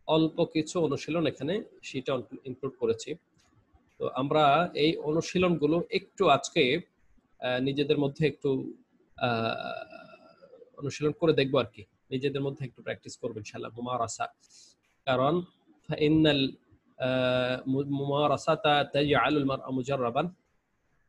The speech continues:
অনুশীলন করতে পারলে নিজেদের যোগ্যতা বাড়ে।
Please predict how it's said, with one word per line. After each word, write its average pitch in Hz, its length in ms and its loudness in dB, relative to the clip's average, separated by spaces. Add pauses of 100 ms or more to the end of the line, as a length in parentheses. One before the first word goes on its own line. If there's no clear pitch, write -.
(340)
অনুশীলন 190 480 2
করতে 190 280 0
পারলে 165 280 4
নিজেদের 151 420 4
যোগ্যতা 139 360 2
বাড়ে। 131 340 2